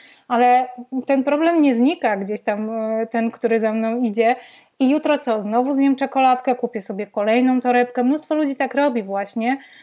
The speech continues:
I tutaj jest pole znowu do popracowania, czyli odróżniania tej takiej powierzchownej przyjemności chwilowej, drobnej,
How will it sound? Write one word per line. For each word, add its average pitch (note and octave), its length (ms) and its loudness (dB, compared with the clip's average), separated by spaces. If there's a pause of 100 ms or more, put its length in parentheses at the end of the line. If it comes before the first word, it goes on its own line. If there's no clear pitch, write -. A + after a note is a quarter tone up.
(140)
I F4 260 2
tutaj D#4 600 2
jest C4 320 -2
pole A#3+ 320 4
znowu A3+ 360 0
do A3 340 0 (300)
popracowania, B3 920 0
czyli B3+ 220 -2
odróżniania B3+ 720 2
tej A3+ 200 -2
takiej A#3 280 -2
powierzchownej B3 800 0
przyjemności A3 840 -4
chwilowej, A3+ 680 0
drobnej, G#3+ 680 0